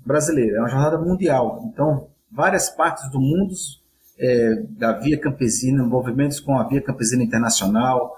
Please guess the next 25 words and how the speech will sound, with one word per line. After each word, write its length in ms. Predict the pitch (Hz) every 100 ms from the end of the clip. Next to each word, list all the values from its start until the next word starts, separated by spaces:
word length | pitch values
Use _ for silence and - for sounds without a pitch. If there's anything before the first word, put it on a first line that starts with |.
| - - -
e 120 | 135
outras 300 | 156 156 135
articulações 640 | 139 - - 123 - 127 120
internacionais 880 | 113 113 110 107 107 127 143 - - - _
farão 340 | 180 170 135 127
durante 540 | 123 127 123 117 113 -
o 160 | 120 117
dia 140 | 131
de 120 | 127 127
hoje 400 | 147 175 165 151
até 240 | - 143
o 40 |
dia 140 | 147 143
dezesseis 800 | 143 143 - 135 147 - - - -
mobilizações 800 | 156 180 185 175 156 - 156 151
em 60 | 165
todas 300 | 202 202 -
as 60 |
partes 300 | - 175 175
do 100 | 196
mundo. 300 | 185 120 - - - - - -
Aqui 440 | 160 - - 214
nós 260 | 202 196 190
iniciamos 640 | 202 196 - 170 180 135
já, 340 | 135 165 135